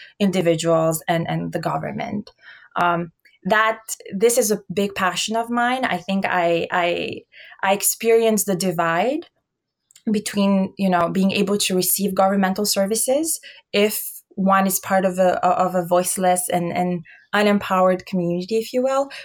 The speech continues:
while I was a political refugee. A-, and I, even then, at a young age, I realized there must be a way where bureaucracy is able to be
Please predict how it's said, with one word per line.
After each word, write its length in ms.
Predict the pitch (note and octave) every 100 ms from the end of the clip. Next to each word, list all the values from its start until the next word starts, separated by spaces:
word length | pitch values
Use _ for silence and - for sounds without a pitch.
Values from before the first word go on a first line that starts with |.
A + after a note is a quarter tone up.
| -
while 360 | F#3+ G#3+ B3+ A3
I 80 |
was 220 | F3+ E3+ E3+
a 60 |
political 400 | E3 E3+ E3 E3+
refugee. 680 | E3 D#3 - D#3+ E3+ E3 D#3+ - - - -
A-, 160 | G3
and 360 | G3+ G3 F#3+ - - _ -
I, 360 | G#3 G#3 G3+ - _ -
even 360 | C4 B3+ G#3
then, 240 | G3 G3+ F3
at 120 | F3+
a 60 |
young 220 | F3+ F#3 F3
age, 300 | G3 F3+ F3
I 60 |
realized 600 | F3+ A3 A#3+ F#3+ E3+ E3+ G3+
there 120 | A3
must 400 | A3+ C4 C#4+ F#3+
be 140 | G3+
a 60 | F3+
way 320 | E3+ F3+ E3
where 140 | F3 E3+
bureaucracy 1040 | F#3+ G3 A3+ - F#3 - - - - G3+ - - - - _ _
is 280 | - B3+ B3
able 320 | G#3 A3 G3 F#3
to 180 | -
be 560 | F3 F3+ E3+ E3 E3 E3